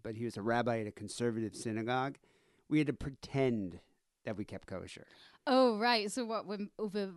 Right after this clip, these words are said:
Speaker 2: rabbis would come around, did you be like, "This is the plate for the butters and this is the plate for the milks"?
Speaker 1: Yeah, my mom would, like,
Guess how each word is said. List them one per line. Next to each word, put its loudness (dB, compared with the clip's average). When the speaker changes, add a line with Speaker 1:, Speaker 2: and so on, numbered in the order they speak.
Speaker 2:
rabbis -2
would -14
come -8
around, -4
did -8
you -10
be -12
like, -10
"This -8
is -6
the -6
plate -6
for -8
the -4
butters -4
and -8
this -8
is -10
the -12
plate -10
for -10
the -8
milks"? -10
Speaker 1:
Yeah, 6
my 8
mom 6
would, 2
like, 0